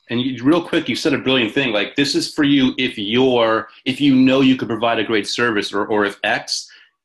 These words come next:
you're basically saying, like, you understand. So, you know, this is, you know, you're a dentist who's not getting people. This is for you if you know that you've put in all that work in dental school and you know that you know your stuff. And, like,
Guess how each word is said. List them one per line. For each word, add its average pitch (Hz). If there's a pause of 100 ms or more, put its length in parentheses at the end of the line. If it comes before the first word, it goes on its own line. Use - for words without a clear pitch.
(140)
you're 139
basically 156
saying, 170
like, 123
you 131
understand. 127
So, 117 (280)
you 175
know, 147
this 160
is, 170 (160)
you 147
know, 143
you're 147
a 151
dentist 156
who's 131
not 139
getting 151
people. 165
This 151
is 180
for -
you 156
if -
you 143
know 139
that 123
you've 127
put 143
in 127
all 123
that 120
work 127
in 104
dental 120
school 92
and 95
you 101
know 117
that 110
you 104
know 110
your 101
stuff. -
And, 110
like, 107